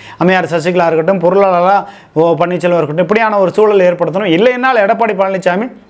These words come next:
தன்னுடைய தொண்டர்களுக்கு முக்கியத்துவம் கொடுத்து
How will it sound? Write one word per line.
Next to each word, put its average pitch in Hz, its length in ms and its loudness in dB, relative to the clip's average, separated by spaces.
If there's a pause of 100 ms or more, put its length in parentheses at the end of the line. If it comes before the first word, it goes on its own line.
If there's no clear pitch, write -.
(880)
தன்னுடைய 196 640 0 (200)
தொண்டர்களுக்கு 240 500 0
முக்கியத்துவம் 190 600 -2
கொடுத்து 170 360 0